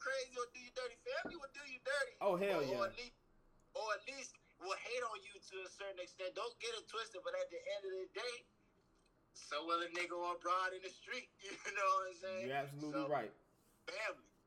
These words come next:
Speaker 2: You're absolutely right,
Speaker 1: Family.
Speaker 2: yeah. I have to, I definitely gotta say that right there, man. Okay, another question for you. Do you consider the impact of your words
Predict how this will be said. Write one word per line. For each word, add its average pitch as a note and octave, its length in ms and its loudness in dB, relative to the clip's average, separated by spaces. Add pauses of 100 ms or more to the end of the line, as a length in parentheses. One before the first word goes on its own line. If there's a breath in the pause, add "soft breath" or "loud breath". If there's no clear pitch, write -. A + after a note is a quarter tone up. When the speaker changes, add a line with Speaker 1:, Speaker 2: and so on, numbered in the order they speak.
(180)
Speaker 2:
You're B2 160 0
absolutely C3+ 480 -4
right, A2+ 240 0
Speaker 1:
Family. G#2 80 -6
Speaker 2:
yeah. C3+ 140 -6 (340)
I C#3 80 -6
have D3 160 -2
to, C3+ 80 -2
I - 80 -2
definitely E3 320 0
gotta C3+ 140 -2
say C#3 160 -2
that B2+ 180 0
right C3 240 0
there, B2 140 0
man. G#2+ 260 -4 (800 soft breath)
Okay, E3+ 540 6
another F#3 360 8
question F#3+ 380 6
for F3+ 240 4
you. A2 160 -4 (880)
Do D3 100 10
you G#3+ 160 6
consider G3 400 6
the F3+ 220 4
impact F3+ 480 4
of D#3 80 0
your D#3 100 8
words D3 540 4